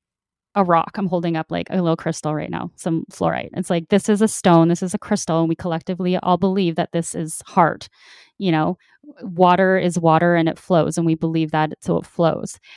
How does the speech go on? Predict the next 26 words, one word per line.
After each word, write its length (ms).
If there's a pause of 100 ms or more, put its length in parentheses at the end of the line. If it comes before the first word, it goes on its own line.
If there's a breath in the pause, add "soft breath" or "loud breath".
(140 loud breath)
And 460 (480)
so 220
it's 120
like 200
we've 180
all 440 (1300)
kind 220
of, 360 (340)
it's 120
like 120
our, 140
our 200
beliefs 800
create 480
this 180
system 500
and 160
create 280
this 200
world. 500 (520 soft breath)
And, 600 (1200)
and 140
then 120
there's 160
also, 400
like, 260